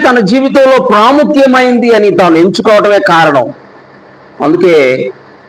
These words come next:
ప్రభువు యొక్క కృపా సువార్తను గురించి సాక్ష్యం ఇచ్చుట యందు ఆయన పరుగునైనా,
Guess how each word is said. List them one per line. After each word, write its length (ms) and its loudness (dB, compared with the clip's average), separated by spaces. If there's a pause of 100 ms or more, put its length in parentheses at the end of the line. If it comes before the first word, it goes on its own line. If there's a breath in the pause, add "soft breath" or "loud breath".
(1120)
ప్రభువు 340 2
యొక్క 300 2
కృపా 500 0
సువార్తను 580 0
గురించి 320 0
సాక్ష్యం 480 -2
ఇచ్చుట 280 -2
యందు 600 0 (840)
ఆయన 240 0
పరుగునైనా, 1000 0